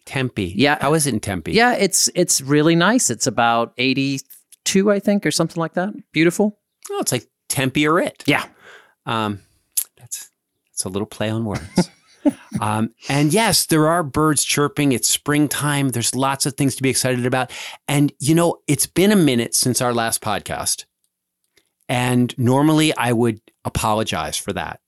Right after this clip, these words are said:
Speaker 1: and feel really sad and, and try to make excuses. And I'm not gonna do that this time 'cause I'm not sorry.
Speaker 2: Why are you not sorry?
Speaker 1: I am not sorry because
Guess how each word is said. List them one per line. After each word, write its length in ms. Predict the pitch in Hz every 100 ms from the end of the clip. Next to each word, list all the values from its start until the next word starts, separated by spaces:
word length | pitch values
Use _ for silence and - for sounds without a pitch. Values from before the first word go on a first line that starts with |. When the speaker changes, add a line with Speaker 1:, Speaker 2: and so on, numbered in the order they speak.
| -
Speaker 1:
and 200 | 104 95
feel 280 | - 110 101
really 240 | 107 143
sad 580 | - 120 98 92 104 131 _ _ _ _ _ _
and, 500 | 120 110 107 104 98 - _ -
and 480 | 104 104 101 98 - _ _ _ _ _ _ _ _
try 220 | - 117 120
to 60 |
make 220 | 120 113
excuses. 480 | 113 - 117 - 95
And 60 | 98
I'm 100 | 95
not 240 | 98 98
gonna 160 | - 107
do 160 | 98 101
that 160 | 87
this 160 | 87 -
time 260 | 85 82 - _ _ _ _ -
'cause 160 | 107
I'm 140 | 107 98
not 200 | 87 82
sorry. 380 | - 85 76 - _ _ _ -
Speaker 2:
Why 200 | 123 135
are 40 | 139
you 80 |
not 160 | 123 120
sorry? 280 | 127 120 - _ _ _ _ _ _ _ _ _
Speaker 1:
I 80 | 110
am 160 | 107 107
not 240 | 107 113
sorry 460 | - 110 85 73 - _ _ _
because 840 | 110 - - 95 90 87 - -